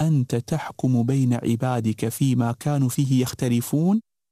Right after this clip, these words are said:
اهدني لما اختلف فيه من الحق بإذنك، إنك تهدي من تشاء إلى صراط مستقيم.'" رواه مسلم. تكلمنا بارك الله فيكم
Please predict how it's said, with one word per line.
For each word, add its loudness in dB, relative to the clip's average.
اهدني 0
لما 2
اختلف -2
فيه 0
من 4
الحق -4
بإذنك، 0
إنك 2
تهدي 0
من 0
تشاء -2
إلى 0
صراط -2
مستقيم.'" 0
رواه 0
مسلم. -2
تكلمنا 2
بارك -2
الله 0
فيكم 0